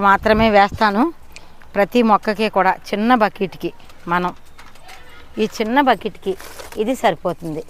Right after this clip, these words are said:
చూసారా, ఇంతే, అంత చాలు. అనే గులాబీలు కూడానండి ఇలా ఉన్నాయి కదా, మనం ఈ గులాబీలు అన్నిటికీ కూడా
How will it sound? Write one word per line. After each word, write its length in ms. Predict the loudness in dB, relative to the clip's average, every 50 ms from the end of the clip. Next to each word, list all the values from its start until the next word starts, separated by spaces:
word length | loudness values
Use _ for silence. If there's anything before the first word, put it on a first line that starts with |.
| -18 -20 -20 -20 -20 -20 -20 -20 -20 -20 -20 -12 -10
చూసారా, 340 | -8 -2 0 2 2 2 0 -2 -8 -18 -20 -16 -12 -10
ఇంతే, 200 | -10 -8 -8 -10 -10 -12 -18 -20 -20 -20 -20 -20 -20 -20 -20 -20 -20 -20 -20 -14 -14
అంత 160 | -14 -6 -6 -6 0
చాలు. 260 | 2 2 2 2 2 -2 -8 -14 -20 -20 -20 -20 -20 -16
అనే 180 | -10 -6 -6 -4 -2 0
గులాబీలు 380 | 2 2 2 2 0 -2 0 2
కూడానండి 420 | 2 4 4 2 2 -2 0 0 0 2
ఇలా 120 | 4 2 2 2 0
ఉన్నాయి 220 | 0 -2 -2 0 0
కదా, 200 | -2 0 0 0 -2 -2 -4 -8 -12 -18 -20 -20 -20 -20 -20 -20 -18 -8 -6 -4
మనం 160 | -4 -4 -4 -4 -4 -4
ఈ 40 | -4 -2 -2
గులాబీలు 400 | 2 2 2 2 2 0 0 0 0
అన్నిటికీ 440 | 0 -2 -2 -2 -2 -4 -4 -4 -2 0
కూడా 120 | -2 -2